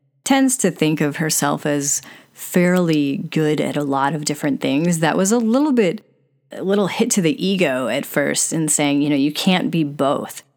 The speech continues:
Now, they go on to say in the book that y-, there are few exceptions where somebody is good at both of those things.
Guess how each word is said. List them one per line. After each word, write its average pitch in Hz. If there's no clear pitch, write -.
Now, 160
they 175
go 180
on 202
to 185
say 143
in 143
the 143
book 143
that 143
y-, 147
there 156
are 151
few 185
exceptions -
where -
somebody 139
is 160
good 139
at -
both 139
of 151
those 143
things. 156